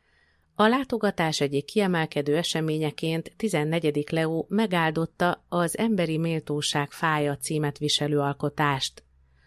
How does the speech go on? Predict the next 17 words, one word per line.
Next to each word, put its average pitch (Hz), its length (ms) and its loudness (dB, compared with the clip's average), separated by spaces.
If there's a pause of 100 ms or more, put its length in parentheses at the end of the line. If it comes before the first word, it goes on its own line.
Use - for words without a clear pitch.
(500)
Tavaly 220 340 2
júliusban 147 580 2
készült 160 500 -2
az 147 140 0
installáció 156 1040 0
azzal 196 340 2
a 170 80 2
céllal, 160 580 0 (280)
hogy 175 200 2
ábrázolja 170 840 2
a 151 60 0
múlt 165 340 0
és 180 200 -2
a 185 40 0
jövő 170 360 2
közötti 147 480 0
folytonosságot. 147 1160 -2